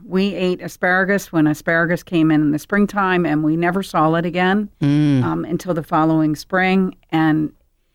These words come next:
Speaker 1: ditto for the rest of the cornucopia of vegetables, strawberries.
Speaker 2: Right.
Speaker 1: Um, we ate them in June and July. Tomatoes we only ate in the summer. And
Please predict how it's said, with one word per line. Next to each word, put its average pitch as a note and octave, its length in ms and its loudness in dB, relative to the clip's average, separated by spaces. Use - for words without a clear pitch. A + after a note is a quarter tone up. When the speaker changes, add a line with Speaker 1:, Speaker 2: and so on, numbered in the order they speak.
Speaker 1:
ditto A#3 340 2
for - 200 -4
the F3 120 0
rest F3 400 -2
of D#3+ 420 -2
the E3 240 0
cornucopia E3+ 760 -2
of D#3+ 180 -4
vegetables, E3 760 -6
strawberries. D#3+ 1000 -2
Speaker 2:
Right. C3+ 180 0
Speaker 1:
Um, D#3 280 0
we E3 120 -10
ate F#3+ 220 -2
them F3 200 2
in D#3+ 320 0
June E3+ 380 0
and E3 180 -4
July. F3+ 640 0
Tomatoes F3 520 -2
we D#3 140 -2
only E3 320 0
ate D3 180 -2
in D#3 80 -6
the C#3+ 100 -4
summer. F3 560 0
And E3+ 400 0